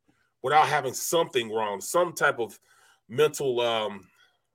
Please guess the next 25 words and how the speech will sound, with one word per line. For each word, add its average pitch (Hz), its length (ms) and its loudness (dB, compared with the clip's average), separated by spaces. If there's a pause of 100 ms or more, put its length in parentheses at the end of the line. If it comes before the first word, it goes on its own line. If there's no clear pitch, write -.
(100)
mental 127 340 -4
lapse 123 380 4
in, 110 160 -4
in, 110 260 -6
in 110 280 -8
his 135 200 -4
ability 120 540 -2
to - 100 -10
play 127 240 0
the 104 120 -6
game. 101 340 -8 (880)
But 143 100 4
he 214 120 6
took 214 200 6
it 190 100 4
to 170 160 4
another 147 280 4
level 123 520 0 (920)
and 127 140 -2
used 160 340 -4
it 120 180 2 (420)
at 135 140 2
his 135 180 0
own 131 240 0
time. 123 440 -4